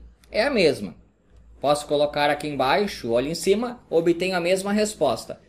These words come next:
É a mesma área. E eu o coloquei tangente a esse ponto aqui, ó. O x zero, y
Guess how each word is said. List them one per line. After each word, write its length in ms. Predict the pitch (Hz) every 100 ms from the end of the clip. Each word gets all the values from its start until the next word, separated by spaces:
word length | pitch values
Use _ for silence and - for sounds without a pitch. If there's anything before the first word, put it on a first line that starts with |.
| -
É 100 | 135
a 60 |
mesma 360 | 135 165 165 202
área. 360 | 156 101 85 - - - _ - - - - - - - - - - - -
E 100 | 208
eu 320 | 285 381 202
o 60 | 190
coloquei 720 | 180 160 143 175 185 180 110 - - - - _ _ - -
tangente 1000 | 208 190 143 170 214 254 - - 107 - - - - - -
a 160 | 151 175
esse 240 | 190 202
ponto 320 | 190 185 196 202
aqui, 240 | 196 175
ó. 260 | 117 90 - - - - - - _ _ _ _ _ _ _ _ _ _ _ _ _ - _ _ _ _ - - 135
O 440 | 135 135 131 123 - - - - _ -
x 240 | - 170
zero, 520 | 160 175 190 208 190 -
y 180 | 190